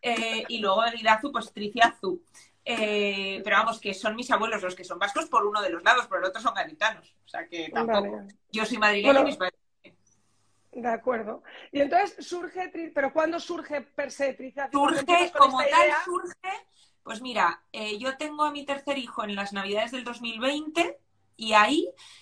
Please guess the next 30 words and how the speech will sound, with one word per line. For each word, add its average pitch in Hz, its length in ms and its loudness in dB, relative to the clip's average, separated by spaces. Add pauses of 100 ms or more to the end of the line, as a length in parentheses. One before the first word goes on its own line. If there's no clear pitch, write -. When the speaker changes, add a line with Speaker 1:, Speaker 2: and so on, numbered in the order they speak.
(180)
Speaker 1:
eh, 208 420 0
pues 196 160 -8
para 180 220 4
volver 220 680 0
un 226 160 -14
poco 240 260 2
lo 226 140 2
que 208 80 -6
te 202 100 -6
pasó 190 240 -2
a 196 80 2
ti 202 120 -8
también, 302 340 0
¿no? 302 300 0
Por 190 180 -2
lo 185 80 -2
que - 60 -4
he - 40 2
Speaker 2:
En - 40 2
Speaker 1:
visto, 302 160 0
Speaker 2:
plena 302 200 4
Speaker 1:
para 330 140 2
Speaker 2:
pandemia, 285 480 2
sí, 320 280 -8
o - 60 -10
sea, 247 180 -10
tenemos 254 320 -8
Speaker 1:
Sí. 226 140 -4
Speaker 2:
hijos 294 460 0
covid. 285 320 2